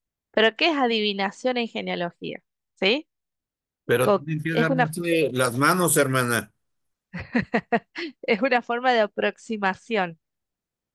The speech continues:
Speaker 1: Es una forma de aproximación, ¿sí? Lo que pasa es de que, como no lo sabemos, es,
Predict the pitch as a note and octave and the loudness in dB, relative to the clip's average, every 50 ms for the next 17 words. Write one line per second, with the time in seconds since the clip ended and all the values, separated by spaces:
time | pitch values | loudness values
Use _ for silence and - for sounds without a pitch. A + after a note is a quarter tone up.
0 | _ _ - - F#3+ F#3+ G#3 G3+ G3+ - - G#3+ A3+ A#3 A3+ G#3+ G3+ G#3 A3+ _ | _ _ -14 -12 -10 -8 -6 -6 -6 -4 -4 -6 -2 0 0 2 2 0 0 _
1 | - A3 A3 G#3+ - - G#3+ F#3+ F3+ F3+ - - - B3 - - _ - - F#3 | -4 -8 -8 -8 -8 -14 -10 -6 -6 -8 -8 -8 -10 -10 -10 -10 _ -4 0 0
2 | F#3+ A3 B3 - _ _ _ _ _ _ _ _ _ _ _ - - G3 F#3 F#3+ | 2 2 0 -4 _ _ _ _ _ _ _ _ _ _ _ -4 -2 2 2 2
3 | F3+ G3 A3 G#3+ - C4 B3 B3+ A#3+ G#3+ G3+ - - G#3+ A3 A3+ A#3 A#3 - _ | 2 2 0 2 2 2 2 4 2 0 -2 0 0 0 2 2 0 -2 -4 _
4 | _ _ _ _ _ _ _ _ _ _ _ _ _ _ _ _ _ _ _ _ | _ _ _ _ _ _ _ _ _ _ _ _ _ _ _ _ _ _ _ _
5 | - - A3+ G#3 G#3 G#3 G#3 G#3 G3+ G#3 A3+ C4 C#4+ D#4 D#4+ - - B3 A3+ A3+ | -2 -2 -2 2 4 4 4 4 2 2 2 2 2 2 2 0 2 0 2 2
6 | A#3+ B3+ A#3+ A3+ A3 A3 B3 C#4+ - - - _ _ _ _ _ _ _ _ _ | 2 2 0 0 0 -4 -4 -4 -6 -14 -20 _ _ _ _ _ _ _ _ _
7 | _ _ _ _ _ _ _ _ - - G3+ | _ _ _ _ _ _ _ _ -18 -18 -18